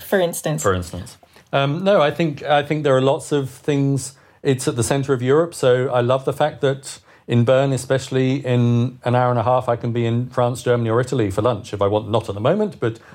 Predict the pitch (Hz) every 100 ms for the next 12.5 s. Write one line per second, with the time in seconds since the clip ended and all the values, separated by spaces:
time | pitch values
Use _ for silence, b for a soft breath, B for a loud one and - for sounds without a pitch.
0 | B 123 165 147 117 110 139 135 139 143
1 | B B B - 123 127 127 123 - -
2 | b - 135 131 127 131 131 127 131 123
3 | 120 120 120 120 117 117 131 131 - -
4 | b b b - 120 123 120 135 135 135
5 | 139 139 135 - 123 120 - - - _
6 | - 139 135 131 120 98 127 120 123 113
7 | 110 107 - 127 120 113 107 98 - _
8 | _ _ _ - 120 - - 120 165 -
9 | 135 117 113 120 - - _ _ _ _
10 | 110 107 104 104 107 - 107 - 110 110
11 | 117 110 110 113 104 104 110 101 101 107
12 | 98 104 110 170